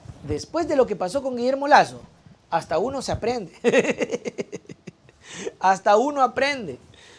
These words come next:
Yo ya no me voy a atrever a decir, "Ah, no, ese man nunca va a ser presidente." ¿Se acuerdan que uno, yo lo fregaba? Yo lo <laughs> Perdonará, presidente, bromita nomás era.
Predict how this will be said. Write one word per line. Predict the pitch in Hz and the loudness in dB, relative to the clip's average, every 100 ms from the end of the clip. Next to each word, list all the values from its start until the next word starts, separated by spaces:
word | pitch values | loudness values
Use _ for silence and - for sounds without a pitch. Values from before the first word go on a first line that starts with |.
| _ | _
Yo | 147 | 6
ya | 269 | 8
no | 349 | 8
me | 311 247 | 6 8
voy | 214 | 8
a | |
atrever | 208 190 190 | 6 4 4
a | |
decir, | 175 170 202 190 - - _ _ | 4 2 2 0 -2 -14 _ _
"Ah, | 139 165 | 0 2
no, | 180 - | 2 0
ese | 180 - 170 | -2 0 0
man | 180 180 | 0 -2
nunca | 185 170 | -2 2
va | 160 | 4
a | |
ser | 147 165 | 4 0
presidente." | 160 139 202 - - _ _ _ _ _ _ _ _ _ _ _ _ _ _ | -2 -2 -4 -4 -14 _ _ _ _ _ _ _ _ _ _ _ _ _ _
¿Se | - | -6
acuerdan | 180 277 254 | 2 4 4
que | 214 | 2
uno, | 240 233 202 | 2 0 2
yo | 208 | 0
lo | 233 | 0
fregaba? | 208 151 165 151 | 0 2 2 2
Yo | 147 | -4
lo | 151 - - - _ - - _ | -8 -10 -18 -20 _ -20 -20 _
<laughs> | _ _ _ _ - - - - | _ _ _ _ -20 -20 -10 2
Perdonará, | 269 277 285 269 269 277 | 6 6 8 8 8 4
presidente, | 262 - 240 254 233 240 | 2 -2 0 0 2 0
bromita | 226 220 226 233 | 0 -2 -4 -4
nomás | 220 208 208 | -2 -6 -6
era. | 190 202 190 | -4 -4 -4